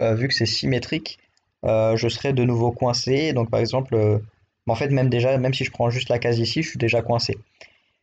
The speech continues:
Euh, donc peu importe comment je m'arrange, je peux jamais avoir une case noire sur, euh, une de ces quatre cases intérieures. Également, ce qu'on remarque, c'est que si on prend une case ici, entre deux, euh, deux,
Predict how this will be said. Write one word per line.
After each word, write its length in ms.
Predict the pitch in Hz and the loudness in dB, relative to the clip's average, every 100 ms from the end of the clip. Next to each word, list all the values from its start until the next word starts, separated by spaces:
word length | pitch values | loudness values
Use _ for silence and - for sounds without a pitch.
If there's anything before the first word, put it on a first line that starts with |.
| _ _ 120 | _ _ -2
Euh, 480 | 113 113 110 110 | 2 2 4 2
donc 300 | 110 135 202 | 2 2 2
peu 80 | 202 | 2
importe 260 | 180 190 196 | 0 -2 -2
comment 220 | 165 147 | -2 0
je 80 | 135 | 2
m'arrange, 480 | 127 127 190 202 - | 2 2 2 0 -2
je 100 | - | -4
peux 140 | - | 0
jamais 260 | 131 151 180 | 2 2 0
avoir 380 | 156 160 190 196 _ _ - | 2 0 0 -4 _ _ -6
une 120 | 135 | -2
case 180 | 135 135 | 0 2
noire 220 | 165 185 | 2 0
sur, 320 | - 160 156 - - | 0 0 0 -6 -4
euh, 160 | 117 110 | 0 2
une 120 | 131 | 2
de 80 | 147 | 0
ces 140 | 143 135 | 0 -2
quatre 180 | 135 | -2
cases 240 | 131 170 170 | -2 -2 -2
intérieures. 520 | 160 139 123 104 104 - _ _ _ _ _ _ _ _ _ - - - - - - | -4 -2 0 0 -2 -6 _ _ _ _ _ _ _ _ _ -20 -20 -20 -20 -20 -4
Également, 340 | 127 127 165 | 0 2 2
ce 80 | 202 | 0
qu'on 100 | 165 | 0
remarque, 300 | 127 160 214 | 2 0 0
c'est 120 | - | -4
que 100 | - | -2
si 120 | 139 190 | -2 -2
on 60 | |
prend 400 | 170 170 165 - | 0 0 2 0
une 160 | 143 135 | -2 -2
case 240 | 139 139 135 | -2 -4 -2
ici, 320 | 139 - 226 | -4 -2 -2
entre 380 | - 127 - 120 | 0 -2 0 0
deux, 480 | 113 113 143 143 143 - _ 123 | 0 0 2 2 -2 -12 _ -4
euh, 300 | 104 98 98 | -2 0 0
deux, 240 | 104 156 | -2 -4